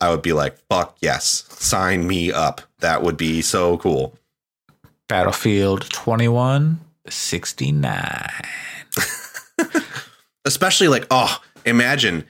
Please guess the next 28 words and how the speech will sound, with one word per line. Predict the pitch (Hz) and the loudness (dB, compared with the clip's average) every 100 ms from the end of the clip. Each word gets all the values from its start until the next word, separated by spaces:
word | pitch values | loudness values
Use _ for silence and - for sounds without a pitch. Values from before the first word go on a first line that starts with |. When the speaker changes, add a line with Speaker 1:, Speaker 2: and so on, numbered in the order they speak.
| _ - | _ -2
Speaker 1:
imagine | 101 104 95 78 71 _ _ _ _ _ - | 2 2 0 -2 -4 _ _ _ _ _ -2
if | 104 87 - - | 2 2 -2 -4
Speaker 2:
I'm | - 107 | 2 6
imagining. | 107 98 101 90 73 87 - _ _ _ - | 6 4 4 4 4 0 -12 _ _ _ -2
Speaker 1:
they | 98 | 0
did | 98 90 | 2 0
Battle-, | 87 98 104 - | 0 0 0 -2
if, | 95 - | -4 -2
if, | 92 - - | -6 -4 -6
this | 78 113 | 0 0
is | 104 | 0
a | |
pipe | 92 85 73 | -2 -4 -4
dream, | 71 | -6
it's | 76 | -4
not | 73 | -6
gonna | - | -4
happen, | 62 - - | -8 -8 -4
but | 82 - _ _ _ _ | -4 -4 _ _ _ _
Battlefield | 107 110 110 107 | 2 2 2 2
twenty-one | 113 104 | 2 0
forty-three, | 92 95 87 90 73 67 _ _ _ _ _ _ _ _ _ - - - | 2 0 0 0 0 -2 _ _ _ _ _ _ _ _ _ -20 -18 -2
and, | 101 90 80 76 - - _ _ 87 | 2 2 2 0 -4 -8 _ _ 0
uh, | 85 73 67 - - - - | 2 4 2 -2 -12 -10 -4
the | 90 | 0
mechs | 92 - | 0 2
are | 120 | 0
back | 107 101 90 - - | 2 2 0 -4 -12